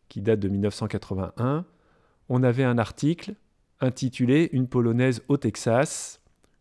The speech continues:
avec un programme qui permettait à la H P quarante et un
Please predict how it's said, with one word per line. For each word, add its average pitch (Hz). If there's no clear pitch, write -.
avec 135
un 139
programme 139
qui 127
permettait 123
à -
la 113
H -
P 127
quarante 110
et 107
un 120